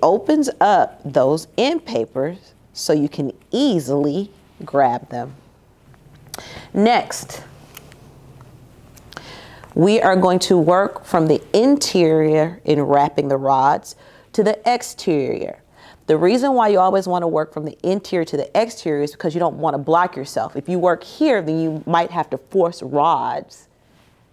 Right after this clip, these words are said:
in the section. If you work from the interior, you don't have to force rods anywhere. You work in, out.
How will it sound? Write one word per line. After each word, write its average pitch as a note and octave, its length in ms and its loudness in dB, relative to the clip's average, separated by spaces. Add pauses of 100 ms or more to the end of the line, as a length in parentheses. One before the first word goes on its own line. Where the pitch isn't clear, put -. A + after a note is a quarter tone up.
(140)
in F#3+ 200 -2
the G3 240 0 (180)
section. - 560 -6 (560)
If - 60 -20
you A3 80 0
work G3+ 180 2
from E3+ 100 -4
the D#3 160 -4
interior, A3 320 -4
you E3 60 -6
don't F#3+ 140 -8
have F#3+ 140 -10
to G3 60 -18
force G3+ 300 -12
rods A3+ 280 -10
anywhere. C#4 380 -12 (680)
You - 100 -10
work - 180 -8 (100)
in, B3+ 320 -2 (680)
out. - 380 -12